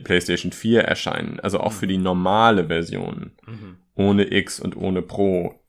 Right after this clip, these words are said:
Speaker 1: Ich kann mir beim besten Willen nicht vorstellen, dass mein Rechner nun so eine deutlich schlechtere Grafikleistung haben soll als eine P S vier.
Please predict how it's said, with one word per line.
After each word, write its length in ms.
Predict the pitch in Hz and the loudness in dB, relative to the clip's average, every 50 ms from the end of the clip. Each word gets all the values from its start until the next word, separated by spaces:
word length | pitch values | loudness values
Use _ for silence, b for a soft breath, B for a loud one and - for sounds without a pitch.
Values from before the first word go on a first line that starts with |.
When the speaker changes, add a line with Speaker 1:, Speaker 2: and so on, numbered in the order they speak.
| _ _ | _ _
Speaker 1:
Ich 220 | - 98 - - | -10 -10 -10 -10
kann 180 | - - 98 104 | -6 -4 -2 0
mir 140 | 107 107 98 | 0 0 0
beim 180 | - 92 92 | -2 -2 -2
besten 320 | 87 104 104 - - 110 104 | -2 -2 -2 -4 -6 -4 -2
Willen 240 | 98 98 98 95 95 | 0 0 0 0 -2
nicht 140 | 98 95 | -4 -6
vorstellen, 720 | - - 98 98 95 - - 90 90 90 92 98 92 95 b b b b b b b b _ - | -6 -4 -4 -4 -4 -4 -4 -4 -2 -2 -2 -2 -4 -6 b b b b b b b b _ -8
dass 120 | 101 92 | -6 -2
mein 220 | - 92 90 92 92 | 0 2 2 2 2
Rechner 300 | 90 98 92 104 90 90 | 0 0 0 0 0 2
nun 200 | 92 92 92 92 | 2 0 -2 -2
so 80 | 92 | 0
eine 160 | 92 90 90 87 | 0 0 0 2
deutlich 380 | 87 92 90 - - 95 - | 2 0 0 0 -2 -6 -6
schlechtere 440 | - 95 92 - - 92 92 92 90 | -4 -6 -6 -4 -4 -4 -2 -2 -2
Grafikleistung 760 | - - 85 90 - 101 87 92 87 87 87 - - 95 90 87 | -2 -2 -4 -4 -4 -4 -6 -4 -4 -4 -4 -4 -8 -10 -8 -4
haben 220 | 87 82 87 87 | -4 -4 -4 -4
soll 240 | 85 87 85 85 85 | -4 -4 -4 -2 -2
als 240 | - 82 - - 87 | -4 -4 -6 -8 -10
eine 80 | 85 | -8
P 120 | - - 87 | -6 -4 -4
S 140 | 85 - | -4 -4
vier. 240 | - - - 92 87 | -8 -8 -6 -6 -6